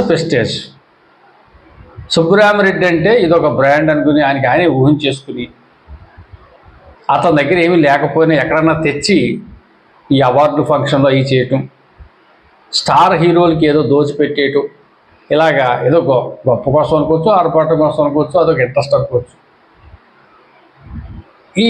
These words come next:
విధంగా ఇష్టాసారంగా ఫైనాన్షియల్ సిస్టమ్ అనేది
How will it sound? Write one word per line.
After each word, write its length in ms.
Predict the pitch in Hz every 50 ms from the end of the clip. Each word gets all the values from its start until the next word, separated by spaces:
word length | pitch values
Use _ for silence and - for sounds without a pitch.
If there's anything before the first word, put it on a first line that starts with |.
| 226 196 180
విధంగా 300 | 202 202 214 208 220 202 175 156
ఇష్టాసారంగా 800 | - - - 233 226 220 - 220 214 208 208 196 190 185 151 127 117 117 - - - - - _ _ _ _ _ _ _ _ _ _ _ _ _ _ _ - - _ - - - - - - - - - - - -
ఫైనాన్షియల్ 840 | 147 156 180 208 226 240 240 240 233 202 - - 208 208 180 135 - - - - - - - - _ _ _ _ _ _ _ - - - -
సిస్టమ్ 400 | - 170 165 - - 208 196 196 196
అనేది 220 | 185 185 165 151